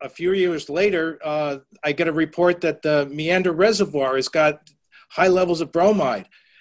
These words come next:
and that's a source of drinking water. And what's bromide? Well, it's part of the waste from the industry. How is it getting there? And then the earthquakes with the injection wells, it's like, okay, here we go again. Things that sound like normal,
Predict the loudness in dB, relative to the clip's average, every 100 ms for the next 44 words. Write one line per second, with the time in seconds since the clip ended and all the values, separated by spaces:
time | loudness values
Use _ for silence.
0 | -12 -2 0 0 -4 -2 -2 -4 -6 -6
1 | -4 -6 -4 -4 -4 -4 -4 -4 0 0
2 | 2 2 0 0 -2 -2 -2 -8 0 0
3 | 2 -2 -2 0 0 -2 -4 -4 -4 -4
4 | -4 -4 -8 -10 -20 _ _ 0 2 2
5 | 0 2 2 2 -2 -6 _ _ _ _
6 | _ _ -6 -2 0 0 2 2 2 -2
7 | 0 0 -2 -6 -6 -8 -4 -2 -2 -4
8 | -6 -4 -4 -6 -6 -2 -2 -4 -10 -2
9 | 0 0 -2 -4 -4 -2 -2 2 2 2
10 | -2 _ _ _ _ -4 -2 -2 -4 0
11 | 0 -2 -6 -2 -2 0 -2 -4 _ -20
12 | -10 -6 -2 -2 -2 -2 -6